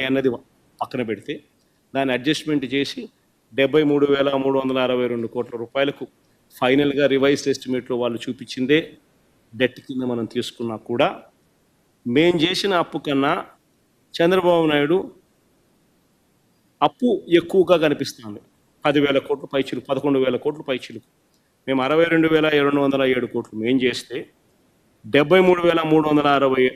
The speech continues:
అరవై రెండు కోట్లు చంద్రబాబు నాయుడు గారు అప్పులు చేసినట్టుగా క్లియర్గా కనిపిస్తా ఉంది.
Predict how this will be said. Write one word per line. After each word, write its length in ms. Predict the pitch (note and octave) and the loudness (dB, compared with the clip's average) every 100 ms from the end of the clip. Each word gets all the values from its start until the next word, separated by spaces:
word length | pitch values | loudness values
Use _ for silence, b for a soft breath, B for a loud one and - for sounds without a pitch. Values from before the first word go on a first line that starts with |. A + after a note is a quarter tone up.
| - | -4
అరవై 220 | B2+ C3 | 0 2
రెండు 240 | B2+ B2 A#2+ | 2 0 -2
కోట్లు 440 | - C3 - E3+ | -2 -4 -2 -2
చంద్రబాబు 300 | E3+ E3+ D#3+ | 0 2 2
నాయుడు 260 | D3+ C#3 B2 | 2 0 -2
గారు 240 | B2 D#3 - | -2 -4 -4
అప్పులు 260 | A#2 C#3 | -6 -6
చేసినట్టుగా 460 | B2+ B2+ B2 B2+ D#3+ | -4 -6 -8 -8 -10
క్లియర్గా 380 | - D3 C3 C#3+ | -4 -2 -2 -4
కనిపిస్తా 540 | C3+ C3+ - - - - | -10 -12 -16 -18 -20 -20
ఉంది. 100 | - | -20